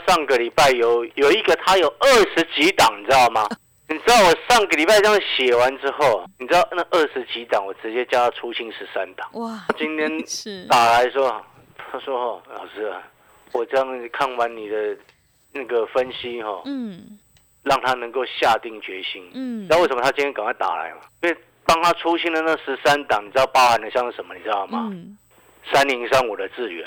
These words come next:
Speaker 1: 啊。
Speaker 2: 哇，智原。
Speaker 1: 今天杀到快跌停。
Speaker 2: <laughs>
Speaker 1: 还有那个什么三五五八的神准啊。
Speaker 2: 嗯，
Speaker 1: 那前面上个礼拜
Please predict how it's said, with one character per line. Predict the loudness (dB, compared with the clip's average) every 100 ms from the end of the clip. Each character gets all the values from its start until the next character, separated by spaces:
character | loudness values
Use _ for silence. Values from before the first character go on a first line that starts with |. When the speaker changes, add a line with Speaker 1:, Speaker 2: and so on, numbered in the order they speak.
| -14
Speaker 1:
啊。 | -10
Speaker 2:
哇， | -8 -8 -10
智 | -10 -8 -6
原。 | -6 -6 -6 -6 -2
Speaker 1:
今 | -2
天 | 0
杀 | 4 4
到 | 4
快 | 0
跌 | 0 -8 -8
停。 | -10 -12
Speaker 2:
<laughs> | -16 0
Speaker 1:
还 | 2
有 | 4
那 | 2
个 | 0 -2
什 | -4
么 | -12 -8 0
三 | 2 0
五 | -6 -10
五 | -4 2
八 | 4
的 | 4 0 -6
神 | -12 -10
准 | -12 -12 -16
啊。 | -12
Speaker 2:
嗯， | -10 -8 -6 -2
Speaker 1:
那 |
前 | -2 -2 -2
面 | -2 -4 -2
上 | 0 0
个 |
礼 | -4 -4
拜 | 2 2